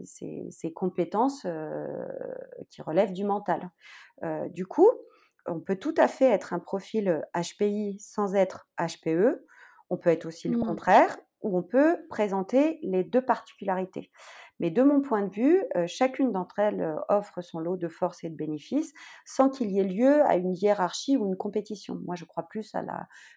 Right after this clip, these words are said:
Speaker 1: compla-, complémentarité des forces, parce que che-, chacun peut apporter sa pierre à l'édifice sociétal au final.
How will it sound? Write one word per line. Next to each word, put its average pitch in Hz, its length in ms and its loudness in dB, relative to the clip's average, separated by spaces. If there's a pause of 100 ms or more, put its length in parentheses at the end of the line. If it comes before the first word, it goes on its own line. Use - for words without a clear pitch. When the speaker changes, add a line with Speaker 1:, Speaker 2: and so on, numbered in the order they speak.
Speaker 1:
compla-, 202 460 -2 (100)
complémentarité 190 800 -2
des 165 140 -6
forces, - 280 -12
parce - 180 -12
que - 80 -20
che-, - 260 -12
chacun 214 420 0
peut 269 160 0
apporter 175 400 -4
sa - 140 -10
pierre 190 220 -8
à 170 40 -6
l'édifice 165 440 -12
sociétal 180 460 -8
au 170 60 -12
final. - 280 -14